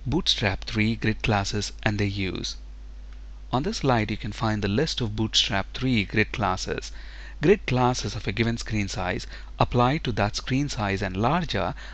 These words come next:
unless another declaration overrides it. Let's understand what we mean by this statement with an example.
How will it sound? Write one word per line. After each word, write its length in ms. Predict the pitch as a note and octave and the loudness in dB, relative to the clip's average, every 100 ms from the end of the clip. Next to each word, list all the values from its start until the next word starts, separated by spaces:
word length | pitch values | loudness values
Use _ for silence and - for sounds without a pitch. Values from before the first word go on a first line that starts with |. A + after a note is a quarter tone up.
| - B2+ | 0 2
unless 440 | B2 B2 G3 - | 4 2 0 0
another 280 | A2 A2 A2 | 0 0 2
declaration 640 | G#2 - G2+ G2 - G2+ | 2 2 2 2 0 -4
overrides 580 | F#2+ G2+ F#2+ F#2+ F#2+ - | -2 -2 0 0 -2 -2
it. 220 | - - - - - - | -4 -4 -8 -12 -10 0
Let's 220 | F#3 - | 0 2
understand 400 | D3+ C#3+ C#3+ A#2 | 0 0 0 2
what 240 | G#2+ A2+ | 0 2
we 80 | A2 | 0
mean 300 | G2+ A2 B2 | 0 0 2
by 80 | A#2+ | 0
this 160 | B2 - | -2 -2
statement 420 | B2 A2+ A#2 A2+ | -2 -2 -4 -4
with 140 | A2 | -2
an 60 | C#3+ | -2
example. 600 | B2 G2 F#2 E2+ A2 | -2 -2 -2 -4 -8